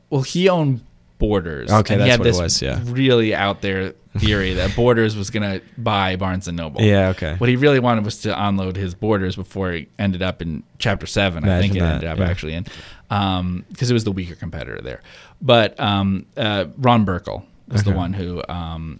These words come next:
Speaker 1: uh, was, was, uh, owned a lot of stock and, um, came close to, uh, defeating the Riccios in that, uh,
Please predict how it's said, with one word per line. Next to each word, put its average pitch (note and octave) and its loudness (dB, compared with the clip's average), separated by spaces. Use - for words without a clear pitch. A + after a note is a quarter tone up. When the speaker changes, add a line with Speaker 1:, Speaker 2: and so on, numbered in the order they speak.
Speaker 1:
uh, E2 -8
was, E2+ -10
was, F#2 -14
uh, E2+ -8
owned G2 -2
a E2+ -4
lot E2 -8
of E2 -12
stock C#2 -12
and, E2+ -10
um, D#2+ -10
came A#2 2
close F#2 -6
to, E2 -8
uh, C#2+ -8
defeating F2 -6
the D#2 -8
Riccios D#2+ -10
in D#2+ -8
that, C#2+ -12
uh, D2 -14